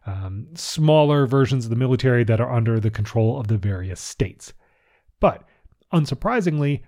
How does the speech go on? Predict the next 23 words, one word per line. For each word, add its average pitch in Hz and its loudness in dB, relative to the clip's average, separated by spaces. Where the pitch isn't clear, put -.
Prince 131 -2
Alexander 127 0
strongly 147 0
opposed 160 0
this - -14
and 143 0
saw 143 0
it - -6
as 135 -2
an 131 -2
assault 151 -4
on 127 -2
his 104 0
authority, 175 2
because 110 -4
again, 120 0
he 117 0
was 110 -2
technically 113 -4
commander-in-chief 104 -2
of 107 -6
the - -12
army, 185 2